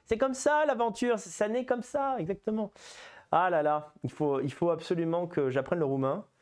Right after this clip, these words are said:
et que je parle italien comme un livre. Ça, j'adorerais, quoi. À cinquante ans, comme ça. Intellectuel posé, qui fait des interviews en italien.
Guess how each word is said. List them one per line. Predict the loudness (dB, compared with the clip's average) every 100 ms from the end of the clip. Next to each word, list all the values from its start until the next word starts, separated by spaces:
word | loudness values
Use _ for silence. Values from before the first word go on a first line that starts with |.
| _ _ _ _ -2
et | 0 0
que | 0 -6
je | -2
parle | 0 0 0 -2
italien | -2 -2 -2 -2 -2
comme | -2 -4
un | -2
livre. | -4 -6 -8 -12 -10
Ça, | -6
j'adorerais, | -2 -4 -2 -4
quoi. | -4 -10 -12 _ _
À | -14
cinquante | -8 -6 -6 -6
ans, | -6 -6 -12
comme | -18
ça. | -10 -10 -10 _ _ _ -14
Intellectuel | -6 -6 -4 -6 -6
posé, | -4 -4 -2 -2 -2 -4 -6 _ _ _
qui | -10
fait | -6
des | -2
interviews | -4 -2 -2 -2
en |
italien. | -4 -4 -4 -4 -6